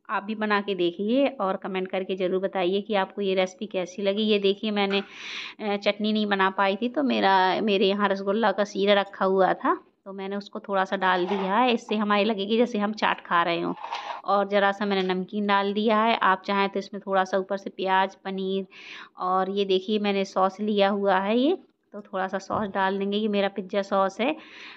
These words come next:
और आप चाहें तो इसमें सारे सॉस डाल सकते हैं, चिली सॉस भी, टोमेटो सॉस भी। अब मैं थोड़ा सा इसमें दही और डालूँगी। अब आप कहेंगे, "नींबू भी डाला, दही भी डाला", तो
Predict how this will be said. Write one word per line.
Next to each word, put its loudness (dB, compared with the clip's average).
और -6
आप -2
चाहें 0
तो 0
इसमें -4
सारे 2
सॉस 2
डाल 2
सकते -4
हैं, -8
चिली -6
सॉस 0
भी, -2
टोमेटो -4
सॉस 0
भी। -6
अब -6
मैं -4
थोड़ा 2
सा -4
इसमें -4
दही 0
और 6
डालूँगी। 2
अब 4
आप 2
कहेंगे, 2
"नींबू 2
भी 0
डाला, 4
दही -2
भी 0
डाला", 2
तो -4